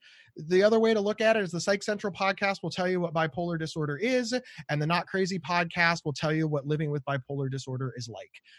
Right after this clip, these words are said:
You can find them both on your favorite podcast player. Just search for the Psych Central podcast or Not Crazy. Or you can go to psych central dot com slash show for the Psych Central podcast,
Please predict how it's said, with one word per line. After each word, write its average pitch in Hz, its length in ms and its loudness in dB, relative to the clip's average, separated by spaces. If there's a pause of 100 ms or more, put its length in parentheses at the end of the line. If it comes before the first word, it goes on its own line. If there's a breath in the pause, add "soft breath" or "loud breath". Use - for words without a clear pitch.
You 175 100 0
can 180 140 0
find 190 300 0
them 135 280 -2
both 226 320 6 (240)
on 147 200 0
your 143 100 -2
favorite 170 420 -2
podcast 147 420 -2 (100)
player. 196 260 0
Just 156 200 -8
search 151 180 -8
for 147 80 -10
the 135 100 -10
Psych 127 220 -10
Central 190 360 -8
podcast 185 480 -2 (120)
or 143 360 -2
Not 127 300 -6
Crazy. 226 540 -4 (600 soft breath)
Or 277 500 6 (260)
you 160 140 4
can 160 180 2
go 151 220 6
to 143 420 0
psych 175 240 -2
central 175 260 -4
dot 160 240 0
com 151 400 -2
slash 139 560 -2
show 226 640 2
for 160 80 -4
the 143 80 -4
Psych 131 240 -4
Central 196 320 -4
podcast, 196 600 -2